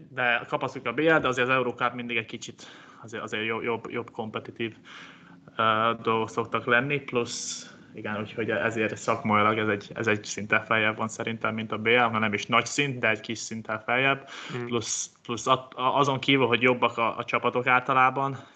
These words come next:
Speaker 1: még ez azzal is jár, hogy ugye a B L-ben négyes csoportok vannak. Bekerülsz a négyes csoportba, ha bekerülsz, tehát hogy a főtáblán vagy bekerülsz, ha nem, akkor selejtezőbe bekerülsz. És utána mindenki játszik egy oda-visszavágót, az hat meccs.
Speaker 2: Az hat fix meccs.
Speaker 1: Az hat fix meccs.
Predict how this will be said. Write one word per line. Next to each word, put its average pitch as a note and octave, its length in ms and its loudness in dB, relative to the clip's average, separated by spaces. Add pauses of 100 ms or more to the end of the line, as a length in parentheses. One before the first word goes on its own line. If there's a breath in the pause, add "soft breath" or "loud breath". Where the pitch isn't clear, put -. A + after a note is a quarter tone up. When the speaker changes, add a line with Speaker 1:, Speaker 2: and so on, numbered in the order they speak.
(180 loud breath)
Speaker 1:
még A2+ 180 -8
ez A#2 100 -4
azzal A2+ 260 -2
is G#2+ 140 -6
jár, A2+ 240 2
hogy A2 340 -6 (1040 soft breath)
ugye C#3+ 140 0
a - 20 6
B D#3+ 60 6
L-ben F#3 300 8
négyes D3 280 4
csoportok B2 500 -2
vannak. A#2 340 -6 (260 loud breath)
Bekerülsz D#3+ 360 2
a C#3+ 40 -2
négyes C3 240 0
csoportba, E3+ 440 -2
ha B2+ 160 2
bekerülsz, C#3+ 680 -2 (120)
tehát B2 160 0
hogy A#2+ 100 -8
a A#2 40 -10
főtáblán A#2+ 400 0
vagy A2+ 140 -2
bekerülsz, A2 460 -8
ha - 80 -10
nem, C#3 160 -2
akkor A#2+ 240 -4
selejtezőbe A2 520 -8
bekerülsz. - 520 -10 (360 loud breath)
És - 80 -6
utána D3 340 4
mindenki C#3 320 0
játszik C3 260 2
egy A#2+ 100 -2
oda-visszavágót, A2+ 600 -4
az A#2+ 100 -6
hat D#3+ 260 2
meccs. B2 360 -4 (840)
Speaker 2:
Az - 80 -16
hat B2 200 2
fix - 260 -4
meccs. G#2+ 320 -8
Speaker 1:
Az C#3 120 -14
hat F3+ 240 6
fix - 240 -6
meccs. E3 280 -2